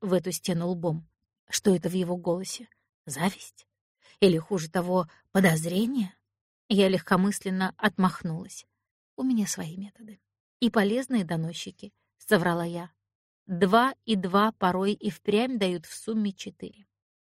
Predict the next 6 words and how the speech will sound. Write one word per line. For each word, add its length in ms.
А 140
мы, 160
женщины, 580
хоть 160
и 20
близоруки, 720